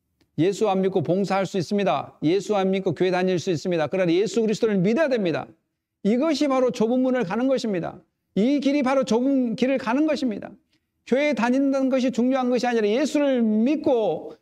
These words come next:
예수 그리스도의 가르침에 따라가는 것이 바로 좁은 문을 가는 길이요, 좁은 길을 가는 것입니다. 여러분,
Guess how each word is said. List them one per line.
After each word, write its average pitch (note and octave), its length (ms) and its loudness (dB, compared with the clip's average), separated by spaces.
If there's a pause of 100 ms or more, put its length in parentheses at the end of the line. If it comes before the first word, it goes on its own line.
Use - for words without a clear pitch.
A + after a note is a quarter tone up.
예수 C#4 380 0
그리스도의 C#4 360 0
가르침에 B3 600 0
따라가는 E4 460 0
것이 A#3 480 0 (240)
바로 F3+ 300 0
좁은 B3+ 340 -2
문을 A#3 260 0
가는 G3 260 -4
길이요, G3 540 -2 (100)
좁은 F3 440 0
길을 D#4 300 0
가는 B3 220 -2
것입니다. - 400 -10 (1300)
여러분, D3 500 -2